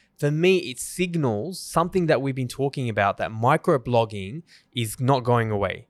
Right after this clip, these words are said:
Micro content is not going away. Snackable media in general is not going away. So I'm a LinkedIn creator. I create LinkedIn posts three, four times a week.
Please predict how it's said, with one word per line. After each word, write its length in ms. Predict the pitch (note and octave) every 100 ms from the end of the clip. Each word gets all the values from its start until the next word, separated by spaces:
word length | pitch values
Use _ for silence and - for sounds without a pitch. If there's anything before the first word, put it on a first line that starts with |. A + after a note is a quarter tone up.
| _ _ _ -
Micro 440 | B2 C#3+ - C3
content 500 | - D#3 D#3+ D#3 A#2
is 100 | A2
not 140 | A2
going 220 | G#2 G#2+ G2+
away. 120 | F#2
Snackable 640 | - C#3 E3 F3 E3 D3+
media 380 | C3 C#3+ D3 C3
in 180 | B2 A2+
general 380 | C#3 E3+ E3 G#2+
is 100 | G#2+
not 160 | G2+
going 240 | - G2 F#2
away. 300 | F#2 F2+ - _ - - -
So 160 | -
I'm 320 | D3 A#3+ E4
a 280 | B3 D3 A2+ _ C3
LinkedIn 640 | D3+ C#3+ D#3+ D#3+ A#2 G2+
creator. 400 | - A2+ F2+ F2
I 140 | A2+
create 280 | A#2+ C#3+ C3
LinkedIn 360 | A#2+ A#2 A#2+ G#2+
posts 320 | A2+ G#2+ -
three, 160 | B2 A#2+
four 200 | - A2+
times 300 | A2 G#2 G2
a 80 |
week. 320 | F#2+ F#2 -